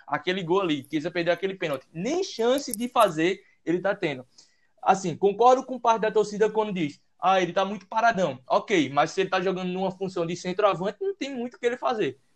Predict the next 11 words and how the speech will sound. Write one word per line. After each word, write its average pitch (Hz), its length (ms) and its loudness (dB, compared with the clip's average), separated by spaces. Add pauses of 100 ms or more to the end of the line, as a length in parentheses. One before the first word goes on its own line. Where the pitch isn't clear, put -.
(100)
Isso 143 160 -6
aí 160 80 2
é 170 60 2
função 185 380 -4
de 185 100 -4
quem 196 160 -2
joga 185 200 2
nas 208 180 2
pontas 185 400 -4
de 175 120 -6
voltar. 180 480 0